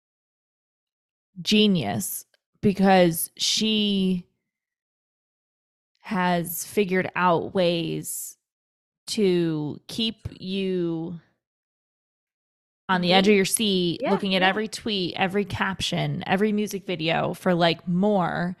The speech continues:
Speaker 1: because she has the brain to
Speaker 2: Mm-hmm.
Speaker 1: do weird, like,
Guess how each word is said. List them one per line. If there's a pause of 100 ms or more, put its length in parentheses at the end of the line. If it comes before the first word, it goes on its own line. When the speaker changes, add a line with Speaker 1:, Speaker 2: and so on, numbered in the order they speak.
(760)
Speaker 1:
because (160)
she (280)
has
the
brain (960)
to
Speaker 2:
Mm-hmm.
Speaker 1:
do
weird, (200)
like,